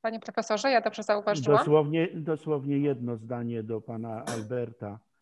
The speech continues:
Speaker 2: E, Polska nie musi wybierać, bo Polska już wybrała. Czy Polska przecież nie stawia na Chiny i nie postawi,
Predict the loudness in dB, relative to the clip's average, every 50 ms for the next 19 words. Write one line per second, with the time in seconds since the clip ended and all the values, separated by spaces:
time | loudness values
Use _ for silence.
0 | _ _ _ _ _ _ _ -8 -6 -6 -4 -2 -2 -2 -2 -2 -4 -6 -4 -2
1 | 0 0 0 0 0 0 -2 -2 -2 0 0 2 4 6 6 6 6 6 4 4
2 | 2 2 2 2 0 0 0 -2 -2 0 0 0 0 0 0 0 0 2 2 2
3 | 4 4 2 0 -2 -4 -8 _ _ _ _ _ _ _ _ _ _ _ _ _
4 | _ _ _ _ _ -18 -12 -12 -8 -4 -2 -2 -2 -2 -2 -2 -2 0 -2 -2
5 | -2 -2 -2 -2 -2 -4 -4 -2 -2 0 0 2 2 2 0 -2 -4 -4 0 0
6 | 2 2 2 2 2 2 0 0 0 -2 -4 -4 -2 -2 -2 -2 -2 -4 -4 -6
7 | -8